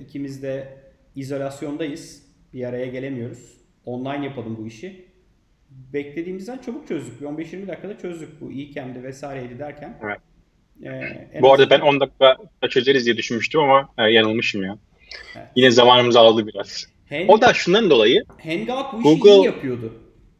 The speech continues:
Speaker 2: Evet, Hangout Air diye bir, e, şey vardı. Google'ın bir, hmm, uygulaması vardı. O uygulamayla aslında bu işte birden fazla kişinin, e, bir arada live stream etmesi ve bunu YouTube'a paylaşma,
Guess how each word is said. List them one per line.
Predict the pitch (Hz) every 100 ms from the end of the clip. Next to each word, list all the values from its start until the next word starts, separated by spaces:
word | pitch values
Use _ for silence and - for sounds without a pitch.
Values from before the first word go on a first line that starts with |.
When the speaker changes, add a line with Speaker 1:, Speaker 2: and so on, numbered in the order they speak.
| _ _ _ _ _ _ _ _ _
Speaker 2:
Evet, | 151 143 - 135 -
Hangout | 175 185 202 196
Air | - 185 190
diye | 185 180
bir, | 180 -
e, | 151 139 135 131
şey | - 175
vardı. | 127 98 101 113 117 -
Google'ın | 131 143 143
bir, | 139 135 - _
hmm, | 123 117 117 113 123 -
uygulaması | - 135 139 143 131 160
vardı. | 113 107 180 - _ _ _ _ _ _ _ -
O | 151
uygulamayla | 175 147 151 160 180 156
aslında | 135 - 147 143 190 196 _ -
bu | 156
işte | - 143
birden | 147 156 165
fazla | - 151 139
kişinin, | 143 - - 147 143 135 _ _ _ _ _ _ _ 127
e, | 120 117
bir | 143 147
arada | 135 135 135
live | 156
stream | - - 147 147
etmesi | - 127 - 165 143
ve | 139
bunu | 135 143
YouTube'a | 139 135 - 143
paylaşma, | 143 135 135 151 151